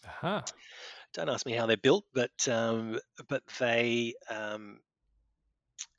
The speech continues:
Speaker 2: what he then did was he then provided storage facilities for some of the surrounding, um, uh, farming families, which allowed for the preservation of their crops and obviously their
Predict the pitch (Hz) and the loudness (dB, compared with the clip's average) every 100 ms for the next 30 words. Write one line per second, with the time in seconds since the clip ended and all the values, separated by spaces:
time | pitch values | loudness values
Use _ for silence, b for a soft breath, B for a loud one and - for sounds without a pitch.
0 | _ - 131 120 113 117 117 117 110 113 | _ -10 -2 -2 0 0 0 0 0 0
1 | 107 101 - 131 120 113 113 107 123 110 | 0 -2 -2 0 2 2 2 0 -2 0
2 | 110 104 95 - 117 110 - 113 - 107 | 0 0 -2 -2 0 0 -2 -4 -4 -4
3 | 98 - 113 117 107 101 - 113 104 107 | -4 -6 -8 -8 -8 -4 -2 0 -2 -2
4 | 104 107 101 107 - 110 101 98 98 104 | -6 -8 -10 -14 -8 -6 -6 -8 -12 -20
5 | _ - - 117 104 98 110 110 123 139 | _ -20 -10 -8 -6 -6 -4 -2 -2 -4
6 | 165 208 - B B B B B - 110 | -4 -6 -6 B B B B B -4 0
7 | - - - - 120 110 - 110 - 113 | 2 4 2 2 2 0 -2 -6 0 0
8 | 107 104 98 101 101 101 - - 107 - | 4 4 2 0 -2 -2 -4 -8 -8 -6
9 | - 104 110 104 101 - 98 107 101 | -8 -8 -12 -10 -8 -8 -8 -6 -6